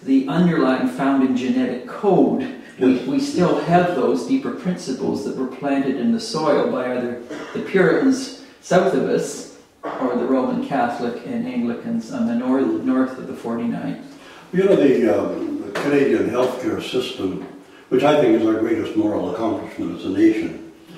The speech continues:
Speaker 2: that we all share the burden for one another. And we do so, we do so willingly.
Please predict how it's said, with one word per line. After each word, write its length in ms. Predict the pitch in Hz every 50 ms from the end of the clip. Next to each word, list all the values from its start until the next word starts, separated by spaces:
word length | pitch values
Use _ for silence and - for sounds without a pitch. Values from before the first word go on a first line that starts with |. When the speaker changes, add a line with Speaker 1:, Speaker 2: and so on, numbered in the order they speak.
| - - - - - -
Speaker 2:
that 260 | 120 117 117 117 117
we 100 | 117 113
all 360 | 110 117 123 123 123 113 110 - - - -
share 180 | 135 131 127
the 80 | 110 110
burden 360 | 107 110 117 113 113 110 -
for 120 | - 113 107
one 200 | 98 101 101 98 98 101
another. 360 | 110 110 98 - - - - - - - - - - - - - -
And 220 | 131 127 123 120 120
we 80 | 113
do 180 | 113 135 147 147
so, 540 | - - 131 123 120 120 - - - - - - - - - - - _ _ _ - - - - - _ _ _ _ _ _ _ _
we 140 | - 143 151
do 120 | 170 190 185 -
so 60 | -
willingly. 560 | 156 - 156 - - - - - - - -